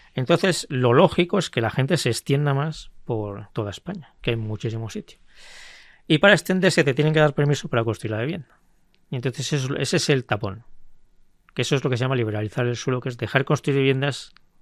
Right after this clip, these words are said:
las que se necesiten. Y lo que te digo, o sea, lo importante de esto, que es un problema de hace décadas, es que los políticos empiezan ya a hablar de eso. Aunque sean con otras palabras, pero empiezan ya a hablar de eso, de que hay que hacer más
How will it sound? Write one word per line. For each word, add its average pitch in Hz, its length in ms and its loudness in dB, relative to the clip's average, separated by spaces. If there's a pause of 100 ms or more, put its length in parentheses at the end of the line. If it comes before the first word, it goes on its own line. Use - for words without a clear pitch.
(100)
las 113 220 -4
que 113 100 -6
se 104 100 -8
necesiten. - 500 -14 (2250)
Y 233 260 2 (300)
lo 135 300 2
que 135 120 4
te 180 100 0
digo, 202 140 4
o 123 60 4
sea, 151 180 0
lo 135 60 2
importante 127 380 0
de 196 40 2
esto, 151 160 -2
que 120 60 0
es - 80 -6
un 139 100 2
problema 135 340 4
de 110 80 0
hace 120 220 -2
décadas, 139 280 -2
es 147 140 -2
que 151 220 -2 (260)
los 127 260 0
políticos 196 520 0
empiezan 175 460 0
ya 175 140 2
a - 20 4
hablar 123 260 0
de - 80 -12
eso. - 260 -20 (380)
Aunque 123 220 0
sean 196 200 -2
con 175 160 0
otras 160 260 -2
palabras, 147 560 -4
pero 123 140 -2
empiezan 139 340 -2
ya 143 180 0
a 113 60 -2
hablar 107 240 -4
de 110 100 -16
eso, - 180 -20
de 120 100 -4
que - 100 0
hay 135 40 0
que - 80 -6
hacer 113 200 -8
más 107 100 -10